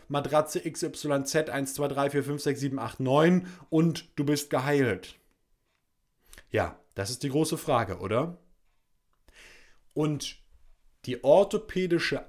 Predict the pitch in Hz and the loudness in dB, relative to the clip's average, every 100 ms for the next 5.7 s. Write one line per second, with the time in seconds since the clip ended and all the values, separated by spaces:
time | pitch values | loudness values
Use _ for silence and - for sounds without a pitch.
0 | - 131 170 160 139 117 117 92 87 - | -4 0 2 0 -2 -2 0 -2 -6 -10
1 | - - - - - 117 123 - - - | -12 -12 -18 -20 -6 0 0 -2 -8 -8
2 | - - - 214 - - - 143 104 87 | -6 -4 -2 -2 -2 -4 0 0 -2 -6
3 | 87 - _ _ - 175 170 139 - - | -10 -18 _ _ 4 6 6 2 -10 -18
4 | _ 135 151 143 - _ - 123 156 180 | _ -2 0 -2 -6 _ -6 -2 0 -2
5 | - - - 143 123 98 90 | -8 -10 -6 -4 -4 -8 -12